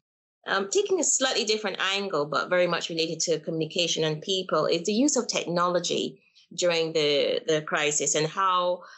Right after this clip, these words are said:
we've shown that flexible working really can work. Uh, remote working now is pretty much de rigueur.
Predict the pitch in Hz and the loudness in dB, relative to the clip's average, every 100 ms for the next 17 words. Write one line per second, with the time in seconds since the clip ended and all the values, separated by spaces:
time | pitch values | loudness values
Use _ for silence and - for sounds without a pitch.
0 | - 190 180 - 208 196 190 190 190 165 | -6 -2 0 0 2 4 4 2 2 0
1 | 156 - - 156 - 180 165 160 175 175 | 0 -2 -4 -2 -2 0 0 4 2 2
2 | 175 170 160 160 - - 160 196 196 180 | 0 0 0 -2 -6 -12 -2 2 2 0
3 | 160 - 240 254 165 131 120 - - - | -2 -2 2 4 4 2 -2 -6 -14 -20
4 | - - 165 160 160 165 170 170 - 165 | -18 -4 0 0 0 -2 2 2 2 2
5 | 165 165 170 165 160 151 147 156 160 156 | 0 0 0 2 0 2 2 2 0 0
6 | 151 - 175 160 156 151 151 - 160 156 | 0 -2 -2 0 2 0 0 0 2 2
7 | 147 165 170 151 139 | 0 0 0 0 -2